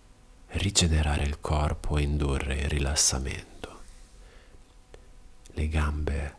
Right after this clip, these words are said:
devono essere un po' divaricate e le braccia devono appoggiare a terra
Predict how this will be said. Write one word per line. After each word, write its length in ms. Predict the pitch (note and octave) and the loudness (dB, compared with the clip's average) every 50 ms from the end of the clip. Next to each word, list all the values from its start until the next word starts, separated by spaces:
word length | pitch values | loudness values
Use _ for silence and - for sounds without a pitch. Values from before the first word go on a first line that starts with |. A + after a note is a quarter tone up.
| - - - | -20 -18 -8
devono 460 | - C#2+ D#2 D2 C2+ C#2+ C#2 C#2 C#2 | -4 0 0 2 2 2 0 0 0
essere 680 | C#2+ C#2+ C#2+ - - - - C#2+ C#2+ D2 D2+ D2+ - - - - - - - - - - - - - - | 0 0 0 0 0 0 0 -2 -4 -4 -4 -6 -8 -12 -18 -20 -20 -20 -20 -20 -20 -20 -20 -18 -8 -2
un 200 | - D#2+ D#2+ D#2 | 0 2 2 2
po' 200 | - - C#2 D2 | 2 0 0 0
divaricate 1000 | D2 - - - D2 D2 D2+ D2+ - - D2+ D2 D2+ D#2 - - - - A#2 - - - - - - - - - - - - - - | 0 -2 -2 -2 -2 -2 -2 -4 -4 -2 -2 0 -2 -2 -4 -6 -8 -8 -8 -8 -8 -12 -14 -14 -14 -14 -14 -14 -14 -14 -14 -14 -10
e 140 | - - F2+ | -4 0 2
le 100 | E2 D#2+ | 2 2
braccia 520 | C#2 C#2+ C#2+ C2+ C2 D2 - - - - - | 2 2 0 0 -2 -4 -2 -2 -2 -2 -2
devono 420 | C2+ C#2 C2+ C2+ C2+ C#2 C#2 - | -4 -4 -4 -2 -2 -4 -4 -4
appoggiare 680 | - - - - - - - C#2+ C#2 C#2+ C2+ C#2 C#2+ D2 | -4 -4 -4 -4 0 2 2 2 4 2 0 0 0 -2
a 80 | C#2+ - - | -4 -6 -6
terra 480 | - - D2 D2 D2+ - - - - | -6 -4 -4 -4 -6 -8 -10 -12 -16